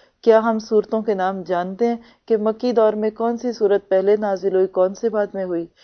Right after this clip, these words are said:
اور مدنی دور میں کیا ہوئی؟ ہمیں تو آپ کے صحابہ کے بھی دس بارہ سے زیادہ نام نہیں معلوم۔ آپ کی زندگی میں جو مارکے ہوئے، آپ، ہمیں اس کا نہیں پتا۔ آپ نے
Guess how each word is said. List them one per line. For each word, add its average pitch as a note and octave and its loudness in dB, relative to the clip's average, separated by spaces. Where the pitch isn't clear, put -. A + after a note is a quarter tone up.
اور G3+ -2
مدنی F#3 -4
دور G#3+ -4
میں G#3 -8
کیا F3+ -2
ہوئی؟ E3+ -10
ہمیں G#3+ 0
تو A3 2
آپ F#3+ 4
کے G3+ 4
صحابہ F#3 0
کے G#3 2
بھی G3 0
دس F3+ 0
بارہ F3 2
سے F3+ -6
زیادہ F3 -2
نام F3 -8
نہیں F3 -14
معلوم۔ E3 -6
آپ G#3 0
کی G#3+ -4
زندگی F#3 -6
میں F#3 -4
جو F3 -2
مارکے F3+ -4
ہوئے، F3 -2
آپ، E3+ -2
ہمیں F#3 -6
اس F3+ -10
کا G3+ -8
نہیں G3+ -6
پتا۔ E3+ -6
آپ A3 0
نے G#3 -4